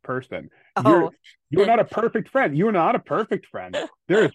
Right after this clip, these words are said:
Speaker 2: <laughs>
Speaker 1: plenty. And I feel like I've let loose enough that, that we don't need to rehash all of that. But no, you're, you're easy to be friends with. And I'm guessing it's
Speaker 2: Yeah.
Speaker 1: kind of the same reason why you're, I don't wanna say easy to be married to, because I don't wanna speak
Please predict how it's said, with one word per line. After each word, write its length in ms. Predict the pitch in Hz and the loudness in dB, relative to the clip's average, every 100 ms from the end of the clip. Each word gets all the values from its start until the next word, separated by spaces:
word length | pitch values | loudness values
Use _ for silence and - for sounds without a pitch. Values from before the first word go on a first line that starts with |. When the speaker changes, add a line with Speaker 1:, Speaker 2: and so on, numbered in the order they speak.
| _ | _
Speaker 2:
<laughs> 120 | - | -4
Speaker 1:
plenty. 580 | 147 156 190 233 160 131 | 0 0 -2 0 0 0
And 120 | 139 | 0
I 160 | 147 160 | 2 0
feel 160 | 190 | 0
like 160 | 170 151 | -2 0
I've 200 | 147 135 | -2 -2
let 160 | 147 131 | -4 -2
loose 180 | 151 175 | -2 -4
enough 260 | 123 117 107 _ | -10 -12 -14 _
that, 180 | 127 120 - | -8 -8 -6
that 260 | 123 110 | -6 -4
we 100 | 131 | -4
don't 80 | 131 | -4
need 80 | 123 | -4
to 60 | 113 | -6
rehash 320 | 110 101 - | -10 -12 -8
all 120 | 113 | -6
of 60 | 123 | -2
that. 220 | 147 - _ _ _ - | -4 -4 _ _ _ -4
But 120 | 247 | 0
no, 200 | 320 135 | 2 2
you're, 300 | 135 202 196 | 0 0 -2
you're 220 | - 196 202 | -4 -4 -4
easy 220 | 185 175 | -6 -8
to 60 | |
be 180 | 175 190 | -10 -14
friends 300 | - 208 175 | -14 -10 -10
with. 160 | - - _ - - - | -12 -14 _ -20 -20 -6
And 120 | 165 175 | -2 0
I'm 140 | 170 | 2
guessing 360 | 175 196 208 156 | 0 -2 -4 -4
it's 100 | - | -4
Speaker 2:
Yeah. 80 | |
Speaker 1:
kind 160 | 165 175 | -6 -4
of 80 | 165 | -4
the 120 | 131 - | -6 -4
same 180 | 135 | -4
reason 380 | 135 131 120 127 | -4 -6 -6 -6
why 160 | 123 123 | -6 -6
you're, 460 | 123 123 123 120 - _ _ | -6 -6 -8 -10 -14 _ _
I 140 | 120 | -8
don't 100 | 117 | -8
wanna 180 | 117 113 - | -10 -12 -10
say 180 | 117 - | -12 -8
easy 300 | 123 123 123 | -4 -2 -4
to 140 | - 113 | -6 -8
be 100 | 110 | -8
married 300 | 139 143 107 | -6 -6 -6
to, 120 | 113 | -8
because 260 | 117 113 113 | -8 -10 -6
I 120 | 110 | -4
don't 160 | 113 | -6
wanna 180 | 110 107 | -8 -12
speak 220 | - 120 | -8 -8